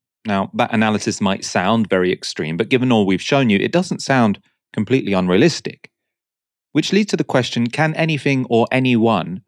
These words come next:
stop Netanyahu carrying out a genocide in Gaza?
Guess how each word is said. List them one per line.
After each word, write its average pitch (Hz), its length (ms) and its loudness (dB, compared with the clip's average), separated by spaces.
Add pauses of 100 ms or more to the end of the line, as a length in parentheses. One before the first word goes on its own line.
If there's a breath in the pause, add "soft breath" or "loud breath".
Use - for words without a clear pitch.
(220)
stop - 260 -4
Netanyahu 92 680 -2 (160)
carrying 90 420 -2
out 82 200 -2 (200)
a 117 80 0
genocide 98 520 -2
in - 100 -12
Gaza? - 420 -14